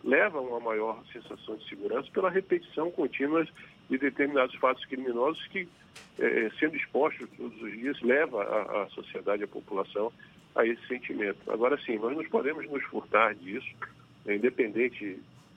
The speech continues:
do que a gente tem como visão de que o governo federal deveria fazer, nós estamos fazendo com todas as nossas possibilidades. Né, você tem uma ideia, oitenta e cinco por cento dos investimentos de segurança pública no país é feito pelos estados.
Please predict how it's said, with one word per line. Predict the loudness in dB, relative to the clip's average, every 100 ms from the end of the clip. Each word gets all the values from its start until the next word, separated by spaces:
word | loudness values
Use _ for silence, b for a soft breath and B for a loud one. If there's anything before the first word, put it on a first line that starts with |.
| -16
do | -10
que | -2
a | -2
gente | 0 -2 -2 -6 B B B B -20 -14 0
tem | 2 2
como | -2 -8
visão | -6 -6 -2 -2 -2
de | -4
que | -4
o | -2
governo | 0 0
federal | 2 2 4 2 2
deveria | 0 0 0 0
fazer, | -2 -2 0 0 0 -4 -2
nós | 0 0
estamos | 0 0 0 -2
fazendo | -2 -2 -6 -8 -10 -14 -8
com | -2
todas | 0 0 0
as | 0
nossas | 0 0 -8
possibilidades. | -8 -8 -6 -6 -2 2 2 2 -4 B B B B -20 -14
Né, | -12
você | -12 -6 -4
tem | 0
uma | 0
ideia, | 2 2 2
oitenta | 0 0 0
e | -4
cinco | -6 -8
por | -8 -4
cento | -4 -2
dos | 0
investimentos | 2 0 -2 -6 -6
de | -2
segurança | -2 0 -4
pública | -4 -4 -2
no | -2 2
país | 2 4 0 -2 -8 B B B -16 -8
é | -2
feito | -2 -2
pelos | -4 -6 -8
estados. | -2 0 2 0